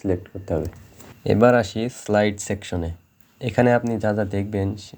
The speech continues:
সেটা হচ্ছে নিউ স্লাইড, স্লাইড লেআউট, স্লাইড রিসেট এবং স্লাইড সেকশন। তো নিউ স্লাইড অর্থ হচ্ছে নতুন কোনো স্লাইড যুক্ত করা। যেমন এখানে আমি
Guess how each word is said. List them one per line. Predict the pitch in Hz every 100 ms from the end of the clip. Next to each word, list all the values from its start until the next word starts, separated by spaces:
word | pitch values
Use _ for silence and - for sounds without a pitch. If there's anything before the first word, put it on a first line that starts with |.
| _
সেটা | - 98 101
হচ্ছে | 95 98
নিউ | 98 104
স্লাইড, | 104 - 104 98 117 - _ _ -
স্লাইড | - - 104 101 104
লেআউট, | 107 101 101 123 - _ _
স্লাইড | - - 101 104 104
রিসেট | 98 95 117 127 - _ _ _
এবং | 101 104 135
স্লাইড | 135 107 107 110
সেকশন। | - 98 - 90 82 - _ _ _ _
তো | 113
নিউ | 110 123
স্লাইড | 131 135 135 131
অর্থ | 123 104 -
হচ্ছে | 123 120 - 110 110 - 107
নতুন | 110 110 120 120
কোনো | 123 127
স্লাইড | - 107 107 101
যুক্ত | 95 - 92
করা। | 92 90
যেমন | 98 95 95 95
এখানে | 101 - 104
আমি | 98 101 104